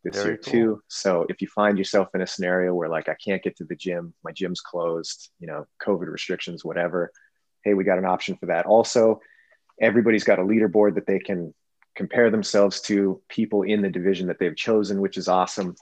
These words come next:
Speaker 1: And that, you know, that's nothing new, but it's just expanded for those new divisions.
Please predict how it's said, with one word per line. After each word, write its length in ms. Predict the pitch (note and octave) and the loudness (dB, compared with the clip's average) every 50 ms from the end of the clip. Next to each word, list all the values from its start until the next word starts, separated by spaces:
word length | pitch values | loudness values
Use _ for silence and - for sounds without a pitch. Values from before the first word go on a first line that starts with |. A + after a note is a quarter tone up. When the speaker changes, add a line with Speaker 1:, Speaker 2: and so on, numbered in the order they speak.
| - | -12
Speaker 1:
And 120 | F#2 F2 E2+ | -10 -8 -6
that, 140 | E2 - - | -6 -6 -6
you 80 | - G2 | -8 -8
know, 120 | D#2+ D2+ - - | -8 -8 -2 0
that's 200 | G#2+ G#2+ - - | 0 0 0 0
nothing 280 | A2 - - F#2 F2+ | -4 -4 -4 -6 -6
new, 240 | F2+ G2 G#2 G#2 G#2 | -4 -2 -2 -2 -2
but 200 | F2 F2 F2 F2+ - _ _ | -2 -4 -6 -6 -8 _ _
it's 160 | - - - | -10 -8 -8
just 180 | - F#2+ - - | -8 -8 -10 -10
expanded 600 | F#2 - - - G#2 F#2+ F#2 F#2 G2 G2+ F#2+ - | -12 -12 -10 -6 -4 -4 -2 -2 -2 -2 -2 -4
for 100 | - G#2+ | -6 -6
those 340 | F#2 G2 F#2 F#2 F2+ - - | -4 -4 -4 -6 -6 -8 -8
new 360 | F#2+ G2 F#2+ F#2+ F#2+ F#2 - _ _ _ | -6 -6 -4 -4 -4 -6 -8 _ _ _
divisions. 500 | G#2 F#2+ G2+ G2 - - G2 G2+ - - | -8 -4 -4 -4 -4 -6 -8 -12 -12 -14